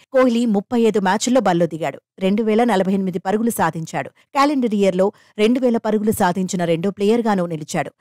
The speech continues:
ఎనిమిది సెంచరీలు కొట్టిన విరాట్ కోహ్లీ పది హాఫ్ సెంచరీలు సాధించాడు. న్యూజిలాండ్ ప్లేయర్ డారిల్ మిచెల్ కూడా ఈ ఏడాది అద్భుతంగా రాణించాడు. బ్యాట్తో బౌలర్లను ఆడుకున్నాడు. యాభై మ్యాచ్లు ఆడి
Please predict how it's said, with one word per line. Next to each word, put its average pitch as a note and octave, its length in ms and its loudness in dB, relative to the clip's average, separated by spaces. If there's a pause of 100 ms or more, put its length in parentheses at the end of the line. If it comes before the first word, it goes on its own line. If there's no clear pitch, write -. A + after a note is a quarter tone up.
ఎనిమిది G#3 280 2
సెంచరీలు A3+ 440 2
కొట్టిన G#3+ 320 -2
విరాట్ G3+ 320 0
కోహ్లీ G#3+ 340 -2 (180)
పది B3+ 160 2
హాఫ్ A#3+ 300 2
సెంచరీలు G#3 360 0
సాధించాడు. D#3+ 600 -4 (180)
న్యూజిలాండ్ C4 440 2
ప్లేయర్ F#3+ 260 2
డారిల్ G3+ 320 2
మిచెల్ G3+ 340 0
కూడా A3+ 260 2 (160)
ఈ B3 160 4
ఏడాది F#3 340 0
అద్భుతంగా G3 480 -2
రాణించాడు. E3 520 -4 (200)
బ్యాట్తో F#3 380 -2
బౌలర్లను G#3+ 560 2
ఆడుకున్నాడు. D#3+ 520 -4 (120)
యాభై G#3+ 340 2
మ్యాచ్లు A#3 380 0
ఆడి F#3 260 -2